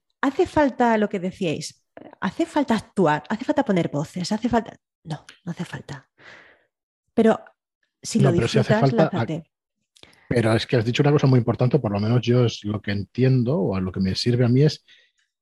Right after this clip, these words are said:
Speaker 2: que yo interpreto a mi personaje cuando actúo como mi personaje. No hace falta que haga según qué gestos, porque a lo mejor no me salen, o que ponga voces, o que,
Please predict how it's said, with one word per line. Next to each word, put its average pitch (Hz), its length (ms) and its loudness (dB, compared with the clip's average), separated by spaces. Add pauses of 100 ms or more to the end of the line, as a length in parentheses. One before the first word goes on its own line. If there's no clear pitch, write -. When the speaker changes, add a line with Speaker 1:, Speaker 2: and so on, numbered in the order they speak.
(240)
Speaker 2:
que 104 260 -4
yo 123 220 2
interpreto 135 720 0
a 117 40 2
mi 113 80 4
personaje 123 520 0
cuando 104 440 0
actúo 127 560 2
como 110 220 2
mi 95 220 -2
personaje. 87 760 -8 (120)
No 101 80 -4
hace 104 120 -6
falta 127 600 -2
que 101 240 -4
haga 110 260 -4
según 95 320 -8
qué - 80 -16
gestos, 131 400 -2
porque 90 220 -10
a - 20 -6
lo 170 60 -6
mejor 90 180 -8
no 92 60 -6
me 92 80 -6
salen, 156 400 0 (260)
o 90 80 -8
que 85 100 -8
ponga 98 260 -4
voces, 143 640 0
o 92 80 -12
que, 87 380 -8